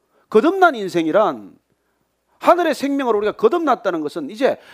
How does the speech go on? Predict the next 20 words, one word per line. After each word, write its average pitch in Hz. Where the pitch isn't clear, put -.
하나님을 262
아빠로 214
만난다는 131
거예요. -
아빠로. -
저는 339
하나님을 277
이 233
아빠로 269
만난다는 175
것에 113
대한 127
우리의 156
믿음의 220
기초가 165
절대로 269
흔들리지 269
않게 196
되기를 143
바랍니다. 90